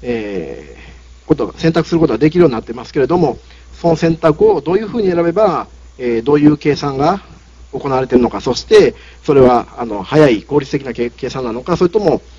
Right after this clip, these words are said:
えー、あまり早くないものなのかといったようなことが、えー、この講義の内容で判断していただけるようになれればというふうに思っております。繰り返しますけども、あの、チューニング云々の話は、えー、ほとんど、うん、出てきません。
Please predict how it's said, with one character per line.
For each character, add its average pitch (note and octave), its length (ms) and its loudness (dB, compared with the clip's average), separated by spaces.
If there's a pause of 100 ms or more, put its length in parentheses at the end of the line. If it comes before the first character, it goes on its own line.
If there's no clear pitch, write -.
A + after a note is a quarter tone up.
(160)
え G#2+ 280 -4
ー、 C#2+ 80 -14
あ A#2+ 60 -8
ま A#2+ 80 -6
り G#2+ 80 -8
早 C3 160 -4
く B2 80 -10
な C3 80 -4
い B2 60 0
も C3+ 80 0
の B2 80 2
な G2+ 80 -2
の G2 80 -10
か F#2+ 120 -4
と - 140 -12 (320)
い D#3 40 -2
っ - 20 -8
た D#3+ 100 -2
よ D#3 60 4
う - 20 0
な D3 80 0
こ D#3+ 60 -10
と G#3 120 4
が、 C#3 220 0 (300)
え B2+ 80 -4
ー、 A#2+ 40 -4
こ C3 120 -6
の C3 120 2
講 B2+ 200 2
義 A#2 120 2
の F3 120 4
内 C#3+ 180 4
容 B2+ 140 4
で F3+ 80 2
判 D#3 240 -2
断 A2+ 240 -4 (160)
し - 80 -12
て C3 80 2
い C3+ 80 6
た D3 120 2
だ C#3+ 120 4
け D3+ 100 2
る D3+ 60 4
よ D3+ 60 8
う - 20 2
に C3 60 0
な C3+ 60 2
れ F#3 100 6
れ F3 40 2
ば A#2 140 -2
と - 160 -14 (160)
い B2+ 80 -6
う A2+ 40 -6
ふ A#2+ 100 -6
う A#2+ 60 -2
に E3 240 6 (300)
思 B2 160 -4
っ - 20 -6
て - 120 -6
お - 20 0
り A2 60 -2
ま G2+ 120 -6
す。 - 220 -16 (520)
繰 D#3 60 2
り D3 60 2
返 D3+ 100 2
し D#3 60 -2
ま D3 100 -2
す - 100 -16
け F3+ 80 -2
ど F3 80 -2
も、 G3 280 2 (180)
あ B2+ 80 -6
の、 A#2+ 100 2
チ E3 140 4
ュ E3 40 8
ー - 20 6
ニ E3 160 0
ン D#3 100 2
グ D3+ 260 2
云 D3+ 180 0
々 D3+ 120 0
の D3+ 80 -2
話 C#3+ 280 -2
は、 C#3 180 2 (360)
え B2 100 -8
ー、 G#2+ 40 -6
ほ C3+ 140 -2
と D3+ 100 2
ん C#3 80 0
ど、 E3+ 160 4
う A#2+ 300 -2
ん、 - 20 -6
出 A#2+ 80 -6
て A2 240 -4
き - 140 -10
ま A#2 100 -4
せ A2+ 140 -6
ん。 D#2+ 80 -12